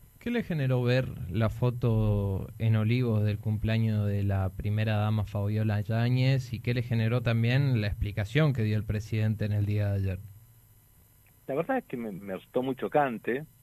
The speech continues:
Speaker 2: porque todos los argentinos, eh, estuvimos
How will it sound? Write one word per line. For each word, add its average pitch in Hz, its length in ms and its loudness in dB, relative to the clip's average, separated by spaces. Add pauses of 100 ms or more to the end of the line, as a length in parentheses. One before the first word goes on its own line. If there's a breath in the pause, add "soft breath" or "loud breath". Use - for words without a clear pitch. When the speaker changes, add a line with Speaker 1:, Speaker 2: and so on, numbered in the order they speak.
(220)
Speaker 2:
porque 78 920 -10 (320)
todos 160 260 4
los 85 140 -8
argentinos, 98 640 -8 (240)
eh, 76 460 -14
estuvimos 117 720 -2